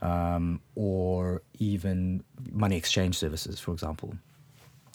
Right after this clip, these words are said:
currency exchange. That's very easy for criminals to, to use those kinds of businesses to introduce cash into the financial system, cash that's been illegally obtained. Once the cash is in the financial system,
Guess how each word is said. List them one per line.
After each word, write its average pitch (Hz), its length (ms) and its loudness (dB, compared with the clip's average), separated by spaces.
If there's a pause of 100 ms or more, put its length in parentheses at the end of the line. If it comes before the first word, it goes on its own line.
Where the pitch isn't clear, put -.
(160)
currency 90 340 2
exchange. 80 340 -4
That's 95 160 0
very 101 400 4 (400)
easy 98 280 2
for 92 100 -4
criminals 90 460 0
to, 82 260 -2 (280)
to 104 100 2
use 110 320 6
those 101 260 2
kinds 90 300 2
of 85 100 -2
businesses 92 580 0
to - 220 -2
introduce 92 540 0
cash - 400 0
into 101 220 0
the 85 60 0
financial 82 440 0
system, 80 340 -6
cash - 280 0
that's - 180 -4
been 85 280 2 (380)
illegally 87 320 0
obtained. 78 500 -4 (160)
Once 131 360 2
the - 100 2
cash 139 320 2
is 98 100 2
in 117 120 6
the 104 80 2
financial 92 480 2
system, 98 420 0